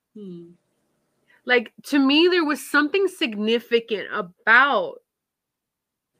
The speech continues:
Speaker 2: not just Ananias, like, recognizing that he had, like, he was being invited to go by the Lord, by this superna-,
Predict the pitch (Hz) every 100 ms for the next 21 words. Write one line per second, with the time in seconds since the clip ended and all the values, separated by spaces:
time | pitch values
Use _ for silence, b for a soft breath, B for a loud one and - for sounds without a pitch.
0 | _ - 226 254 339 330 208 - 247 233
1 | - - _ 214 226 214 185 180 190 190
2 | 180 180 - 170 170 170 180 180 - 185
3 | 180 170 170 170 165 156 170 170 - 180
4 | 196 180 170 175 151 _ 175 202 180 175
5 | 180 165 160 170 165 180 175 - 175 170
6 | 165 160 143 156 160 165 160 147 131 147
7 | 151 151 160 156 - 185 175 156